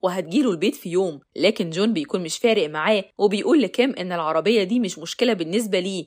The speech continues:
ولو عايزة تتخلص منها تتخلص هي بطريقتها. وبيبان قد إيه جون اتغير وبقى مبسوط بحياته الجديدة، وفعلا بتحاول كيم إنها تسوق العربية وتمشي بيها في الشارع لحد ما تشوف ممكن تعمل إيه،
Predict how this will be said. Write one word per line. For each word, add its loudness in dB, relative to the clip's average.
ولو 4
عايزة 2
تتخلص 0
منها 0
تتخلص 4
هي 2
بطريقتها. 0
وبيبان 2
قد -4
إيه 0
جون 2
اتغير 4
وبقى 0
مبسوط -4
بحياته -2
الجديدة، -6
وفعلا 4
بتحاول -2
كيم -2
إنها -6
تسوق -6
العربية -2
وتمشي 0
بيها -2
في -16
الشارع 4
لحد 0
ما -2
تشوف -6
ممكن -4
تعمل -2
إيه، -4